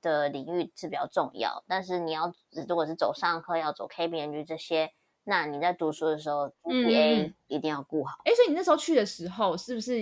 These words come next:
Speaker 2: 因为没有什么台湾人，所以也没有想，也没有看到说，诶，其他人就是留下来的比率比较高，还是就是回去的比率比较高？你自己有觉得吗？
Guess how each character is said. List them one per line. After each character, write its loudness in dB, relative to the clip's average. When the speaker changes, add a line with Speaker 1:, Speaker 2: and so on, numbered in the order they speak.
Speaker 2:
因 0
为 -2
没 0
有 0
什 -4
么 -8
台 -4
湾 -4
人， -10
所 -4
以 -2
也 -2
没 2
有 4
想， -6
也 -4
没 0
有 4
看 -2
到 0
说， -4
诶， -2
其 -10
他 0
人 -4
就 -8
是 -2
留 -2
下 0
来 4
的 0
比 -12
率 -6
比 -10
较 -8
高， -6
还 -8
是 -10
就 0
是 2
回 4
去 0
的 2
比 -6
率 -2
比 -8
较 -2
高？ -8
你 0
自 -2
己 -4
有 -2
觉 -2
得 -4
吗？ -8